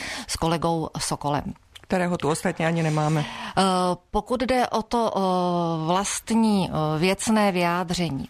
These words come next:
Speaker 1: tak, eh, skutečně je zapotřebí rozlišovat, co opravdu chce směrnice dac pět. A ta neříká nic jiného, než to, že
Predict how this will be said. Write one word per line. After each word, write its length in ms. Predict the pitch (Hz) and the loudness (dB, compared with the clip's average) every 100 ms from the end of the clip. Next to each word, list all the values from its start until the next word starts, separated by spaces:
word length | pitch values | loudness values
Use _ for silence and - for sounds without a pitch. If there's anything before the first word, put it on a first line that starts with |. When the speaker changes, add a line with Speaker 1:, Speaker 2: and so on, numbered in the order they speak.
| - | -4
Speaker 1:
tak, 200 | 180 175 - | -2 -2 -2
eh, 40 | 180 175 170 170 - - | 0 2 0 0 -4 -8
skutečně 560 | - 214 247 - 233 | -4 -2 -2 0 2
je 80 | 214 | 2
zapotřebí 720 | 180 175 202 - 196 196 185 156 | 0 -2 -4 -2 -2 0 0 0
rozlišovat, 960 | 165 185 180 208 - 185 160 147 - - - - | 0 2 0 0 0 0 0 -2 -6 -16 -20 -14
co 280 | - 220 208 - | -4 -2 -2 -2
opravdu 520 | - 214 202 190 190 | -4 0 -2 -2 -6
chce 380 | - - 185 170 | -8 -4 -2 -2
směrnice 720 | - 180 175 165 170 - 170 - - | -2 0 0 0 -2 0 -2 -2 -4
dac 160 | 160 - - | -4 -4 -6
pět. 320 | 160 151 160 - - - - | -2 -2 -4 -10 -14 -8 -4
A 80 | |
ta 140 | 175 208 | 0 0
neříká 480 | 220 220 220 208 185 | 0 -2 -2 -2 0
nic 280 | 208 - | -2 -2
jiného, 440 | 202 170 160 156 170 | 0 2 2 2 2
než 280 | 190 - - | 2 0 -2
to, 280 | 165 147 - - - - - | -2 -2 -4 -14 -18 -14 -4
že 360 | 170 175 185 | 0 2 2